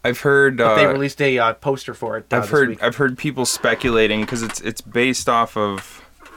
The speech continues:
Speaker 1: what the hell is it based? It's based off of a poem or something like that. But it's, it's, uh,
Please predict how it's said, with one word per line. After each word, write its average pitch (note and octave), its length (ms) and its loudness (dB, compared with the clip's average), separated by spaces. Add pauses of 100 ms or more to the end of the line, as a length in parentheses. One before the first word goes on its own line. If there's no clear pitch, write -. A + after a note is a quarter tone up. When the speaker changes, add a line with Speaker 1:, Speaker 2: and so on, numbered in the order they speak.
(340)
Speaker 1:
what G#2+ 140 -12
the A2 80 -12
hell A2 100 -8
is G2 80 -8
it F2+ 100 -12
based? F#2+ 300 -8
It's - 200 -8
based A#2+ 320 -4
off G#2+ 200 -2
of F#2+ 80 -10
a F2 80 -8
poem G2+ 500 -6
or - 20 -12
something G2 300 -8
like F#2+ 140 -6
that. G2 260 -2
But G2+ 180 -2
it's, - 300 -10 (560)
it's, A#2 320 -2
uh, G2+ 400 2